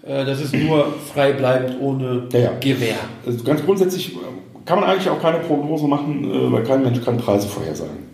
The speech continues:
Speaker 2: ne? Kein Mensch kann Immobilienpreise vorhersagen, kein, kein Mensch kann Aktien oder, oder,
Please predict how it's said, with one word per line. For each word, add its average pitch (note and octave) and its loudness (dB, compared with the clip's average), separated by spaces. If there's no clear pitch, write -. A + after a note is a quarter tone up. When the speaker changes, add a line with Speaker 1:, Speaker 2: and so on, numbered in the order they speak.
Speaker 2:
ne? G2+ -2
Kein A2 0
Mensch A2+ -2
kann A2 -2
Immobilienpreise C#3 2
vorhersagen, A#2+ 2
kein, G#2+ -6
kein A2 0
Mensch F#2+ 0
kann B2 -4
Aktien A#2+ -4
oder, F2+ 0
oder, F2 -2